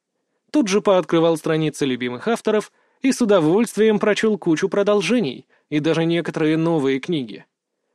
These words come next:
Когда стал читать уже третью по счёту книгу, то понял, что нашёл ещё одну особенность своего изменённого организма,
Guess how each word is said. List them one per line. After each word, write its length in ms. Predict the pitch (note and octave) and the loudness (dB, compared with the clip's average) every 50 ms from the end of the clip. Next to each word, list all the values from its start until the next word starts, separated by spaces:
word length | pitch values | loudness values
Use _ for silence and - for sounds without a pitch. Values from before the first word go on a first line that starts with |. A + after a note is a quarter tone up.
| _ _ _ _ _ - | _ _ _ _ _ -2
Когда 280 | F3+ F3 E3 E3 F3 | -2 0 2 2 0
стал 280 | D#3 - - F3 E3 D#3 | 0 2 2 2 2 2
читать 340 | - F#3 E3 F3+ E3+ D#3+ E3 | 0 0 0 0 0 0 0
уже 160 | D3+ E3+ F#3 | 0 0 0
третью 380 | A3 G#3 F#3 D3 - C3+ C3+ | 0 0 -2 -2 -2 -4 -4
по 100 | - F3 | -2 -2
счёту 340 | D#3+ - - - D3+ - C3 | -4 -4 -4 -4 -6 -6 -6
книгу, 420 | - - G3 A#3+ C#4 A#3 B3+ B3 - | -6 -4 -2 0 0 2 0 0 0
то 220 | _ - F#3 D3+ | _ 0 -2 -2
понял, 420 | - - - B3+ A#3+ A#3 A3+ A3+ | 0 0 0 2 2 2 2 0
что 200 | G#3 - - G#3 | 0 0 0 2
нашёл 320 | G3 G3+ F#3+ - - A#3 A3 | 2 2 2 0 0 -2 0
ещё 520 | G#3 F#3+ G#3+ G#3 - - - A3 A3+ A3+ | -2 -2 -4 -6 -6 -6 -2 0 2 2
одну 260 | G3+ E3+ D3 D3 D3 | 2 2 0 0 -2
особенность 580 | D3+ D3+ - - G#3+ F#3+ F3+ F3 F3+ E3 - - | -2 -2 0 -2 0 0 0 0 -2 -4 -6 -6
своего 420 | - D3+ D3+ D3+ D3+ D#3 F3 E3 | -4 0 2 2 4 4 4 2
изменённого 680 | D#3 C#3+ D3+ D3 C#3+ D3+ D3+ D#3+ E3 D#3 D3 C#3+ C#3+ C#3+ | 2 2 0 -2 -2 -2 -2 -2 -2 -2 -2 -2 0 0
организма, 560 | C3+ C3+ C#3+ D3+ D3+ D3+ C#3 G#2+ - - - | 0 0 -2 -2 -2 -2 -4 -6 -10 -14 -18